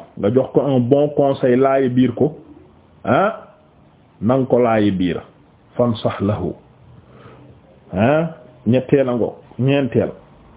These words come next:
Wa idaa atasa fa hamida Allaha fa shammit, waaw, bu dee, gis nga fële, euh, wa idaa atasa,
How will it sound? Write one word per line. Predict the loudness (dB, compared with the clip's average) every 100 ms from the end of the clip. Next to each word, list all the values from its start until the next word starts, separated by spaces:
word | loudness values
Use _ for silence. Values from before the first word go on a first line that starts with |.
| 0
Wa | 2 2
idaa | 2 2 0 0 -2
atasa | 0 0 0 2 2 2 0
fa | -2 0
hamida | 0 2 2 2
Allaha | 2 2 4 4 2 0 -2
fa | -2
shammit, | 0 0 0 -4 -10 -20 -20 -20 -20 -20 -20 -12 -2
waaw, | -2 -2 -10 -20 -20 -20 -20 -2
bu | 2
dee, | 4 2 0 -4 -12 -6
gis | -4
nga | 0 0
fële, | 2 0 -2 -8 -20 -20 -20 -20 -20 -20 -20 -20 -20 -16 0
euh, | 2 2 0 -6 -8 -2
wa | 2 2
idaa | 4 2 0 -2
atasa, | -2 -2 -2 -2 -2 -2